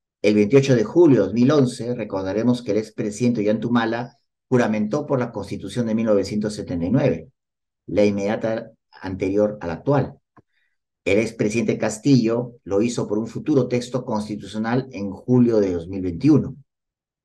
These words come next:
hace poco. Ambos actos de sucesión fueron nulos,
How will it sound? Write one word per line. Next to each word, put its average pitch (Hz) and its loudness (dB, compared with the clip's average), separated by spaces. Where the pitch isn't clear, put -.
hace - -8
poco. 123 0
Ambos 151 0
actos 135 4
de 123 2
sucesión 123 -2
fueron 113 -4
nulos, - -2